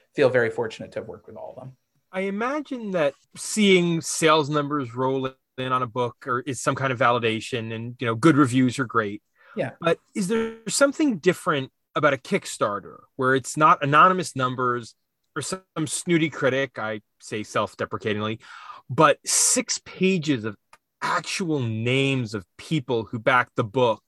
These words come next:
Speaker 2: that feels warmer?
Speaker 1: Yeah,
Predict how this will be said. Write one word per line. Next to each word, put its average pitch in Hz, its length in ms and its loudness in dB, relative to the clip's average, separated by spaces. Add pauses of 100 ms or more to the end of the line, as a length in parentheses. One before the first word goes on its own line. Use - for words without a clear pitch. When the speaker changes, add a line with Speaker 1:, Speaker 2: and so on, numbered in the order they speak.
(160)
Speaker 2:
that 123 260 -2
feels 143 840 0 (1120)
warmer? 165 640 4 (1040)
Speaker 1:
Yeah, 185 420 0